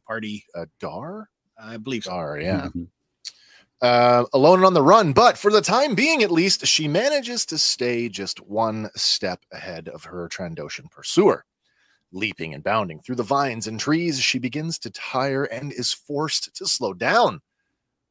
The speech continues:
Speaker 2: With the hunter literally on top of her, Ahsoka clings to the underside of a large tree branch, hoping to evade him.
Speaker 1: Predator much?
Speaker 2: <laughs> Yeah, <laughs> I got that as well.
Speaker 3: Mm-hmm.
Speaker 2: When Dar's father arrives on his hoverpod,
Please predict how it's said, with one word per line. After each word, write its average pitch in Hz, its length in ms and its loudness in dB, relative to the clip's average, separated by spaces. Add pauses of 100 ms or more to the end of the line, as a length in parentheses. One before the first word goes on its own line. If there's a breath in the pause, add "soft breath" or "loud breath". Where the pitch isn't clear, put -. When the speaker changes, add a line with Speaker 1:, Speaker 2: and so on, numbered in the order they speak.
(140)
Speaker 2:
With - 140 -20
the 95 80 -6
hunter 113 420 -6
literally 107 580 -2
on 95 180 -4
top - 340 -4
of 113 140 -8
her, 104 200 -4
Ahsoka 170 540 -2
clings 151 400 -8
to 117 100 -12
the 104 220 -14
underside 143 500 -6
of 135 100 -4
a 85 40 -8
large 123 460 -6
tree 254 280 -10
branch, - 560 -10 (400)
hoping 139 320 -10
to 175 220 -12
evade 127 380 -4
him. 65 320 -16 (280)
Speaker 1:
Predator 104 320 -16
much? - 440 -12 (580)
Speaker 2:
<laughs> - 200 -14
Yeah, 208 200 0 (300)
<laughs> - 300 -10
I 156 80 -2 (120)
got - 200 -4
that 113 160 -2
as 92 160 -8
well. 95 320 -2 (200)
Speaker 3:
Mm-hmm. 95 480 -6 (360)
Speaker 2:
When 117 180 0
Dar's 123 320 4
father 127 420 4
arrives 104 760 0
on 101 200 -6
his 87 120 -8
hoverpod, 202 540 2